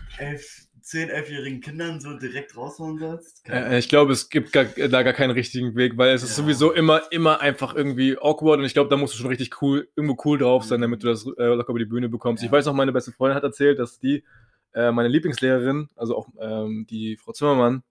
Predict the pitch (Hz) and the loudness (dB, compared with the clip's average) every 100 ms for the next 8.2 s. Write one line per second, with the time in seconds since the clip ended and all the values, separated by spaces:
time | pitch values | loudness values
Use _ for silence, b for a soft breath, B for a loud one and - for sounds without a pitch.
0 | _ 117 113 - - 135 123 - 120 - | _ -14 -14 -14 -8 -6 -6 -2 -2 2
1 | 120 123 120 b b b 113 127 135 135 | 2 2 -2 b b b 2 4 6 4
2 | 135 139 123 131 131 131 127 131 123 117 | 2 0 0 0 2 4 2 2 0 -2
3 | 123 120 127 110 - 127 156 160 135 - | -4 0 2 0 -4 -8 2 4 4 -2
4 | _ - - _ _ 156 147 156 139 147 | _ -20 -20 _ _ 0 4 6 6 4
5 | 147 135 123 139 139 139 143 151 - B | 2 0 0 -6 -6 -2 -2 -2 -8 B
6 | B B B 120 143 151 143 131 123 131 | B B B 2 4 4 0 0 0 -2
7 | - - 123 120 - _ - 120 113 117 | -4 -4 -2 -2 -6 _ -6 -2 -2 -2
8 | 113 | -6